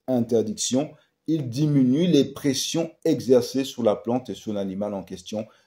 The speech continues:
les permettant ainsi de toujours se reproduire et de maintenir leur nombre. Et même si les autres membres du groupe social peuvent consommer ce totem,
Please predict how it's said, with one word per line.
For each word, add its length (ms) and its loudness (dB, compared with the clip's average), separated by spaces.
les 100 0
permettant 640 0
ainsi 340 -4
de 120 -6
toujours 680 -2
se 180 -4
reproduire 680 2
et 80 -2
de 140 -4
maintenir 760 -2
leur 220 -2
nombre. 500 -4
Et 400 6
même 240 4
si 240 -4
les 220 4
autres 280 6
membres 540 2
du 80 -4
groupe 240 -2
social 560 2
peuvent 340 6
consommer 560 2
ce 160 -2
totem, 560 2